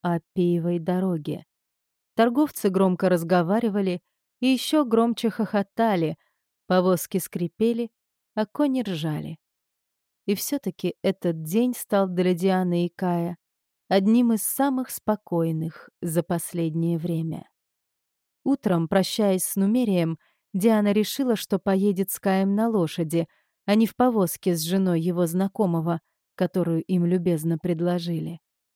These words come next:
И хотя к вечеру всё её тело ныло от усталости, потому что она никогда так долго не сидела в седле,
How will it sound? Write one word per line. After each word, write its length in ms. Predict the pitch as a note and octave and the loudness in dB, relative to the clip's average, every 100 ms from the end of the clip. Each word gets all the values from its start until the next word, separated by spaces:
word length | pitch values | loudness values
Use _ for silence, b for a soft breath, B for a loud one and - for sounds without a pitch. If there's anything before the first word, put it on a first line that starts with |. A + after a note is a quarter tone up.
| _ _ _ | _ _ _
И 100 | G#3+ | 0
хотя 320 | - A#3 B3+ | 2 2 0
к 60 | B3 | 2
вечеру 400 | B3+ B3+ A3+ G#3 | 2 2 2 2
всё 240 | - - | 2 2
её 280 | G3+ G3 G3 | 4 4 2
тело 540 | F#3+ - G#3 G3+ G3 G3 | 0 0 0 2 2 0
ныло 460 | - G3 G#3 F#3 F3+ | 0 0 2 2 0
от 120 | F3 | 0
усталости, 800 | G3 - C4 B3 E3+ - - D#3+ - _ _ _ - | -6 -4 -4 -2 -2 -4 -4 -4 -6 _ _ _ -6
потому 300 | E3+ E3+ E3+ | -2 -2 -2
что 200 | - F3 | -4 -2
она 240 | E3+ E3+ | 0 0
никогда 560 | F3 F#3 F#3 E3 D#3+ A3+ | 0 -2 -2 -2 -2 -2
так 260 | - E3+ | -2 -2
долго 320 | D#3+ F3 E3 | 2 2 2
не 120 | F3 E3+ | 0 0
сидела 460 | - E3+ E3+ E3 | -2 -2 0 -2
в 60 | D#3+ | -4
седле, 520 | - F3 E3+ E3+ E3+ | -6 -4 -2 -2 -4